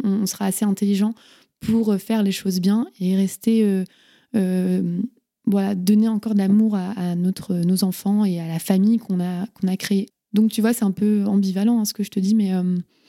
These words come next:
oui, j'ai un, j'ai un idéal, mais c'est pas vraiment un idéal. C'est oui, je, je, je tends vers ça, mais si ça n'arrive pas, bien sûr, je me donne tous les moyens, euh,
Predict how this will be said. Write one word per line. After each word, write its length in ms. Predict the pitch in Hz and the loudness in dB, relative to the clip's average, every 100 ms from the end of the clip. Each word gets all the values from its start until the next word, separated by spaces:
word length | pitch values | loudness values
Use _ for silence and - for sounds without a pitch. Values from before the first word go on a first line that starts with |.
| _ _ _ _ - | _ _ _ _ 2
oui, 140 | 240 | 4
j'ai 80 | 269 | 4
un, 180 | 220 220 | 2 2
j'ai 160 | 196 202 | 2 2
un 140 | 202 | 4
idéal, 580 | 233 220 214 196 226 247 233 | 4 4 2 2 2 0 0
mais 120 | 220 | 0
c'est 100 | 202 - | 0 2
pas 120 | 226 | 2
vraiment 220 | 208 208 | 4 4
un 80 | 214 | 4
idéal. 300 | 202 175 190 | 2 -2 -8
C'est 140 | - | -2
oui, 160 | 185 220 | 2 2
je, 160 | 190 | 2
je, 300 | 175 175 175 | -4 -6 -6
je 160 | 170 170 | -6 -6
tends 320 | 170 - 240 | 0 2 2
vers 180 | 233 196 | 0 -4
ça, 240 | - 202 | -2 0
mais 200 | 233 208 | 2 2
si 280 | 196 - 226 | -2 -2 -2
ça 140 | 220 196 | 0 0
n'arrive 400 | 196 202 185 - | 2 0 -4 -2
pas, 320 | 208 220 294 _ _ - _ | 0 0 -4 _ _ -20 _
bien 140 | 214 | 0
sûr, 180 | 214 302 | 2 2
je 60 | 240 | 2
me 100 | 214 | 2
donne 160 | 196 | 0
tous 160 | 196 - | -2 0
les 100 | 202 | 2
moyens, 400 | 196 180 233 214 | 2 2 2 0
euh, 140 | 175 | -2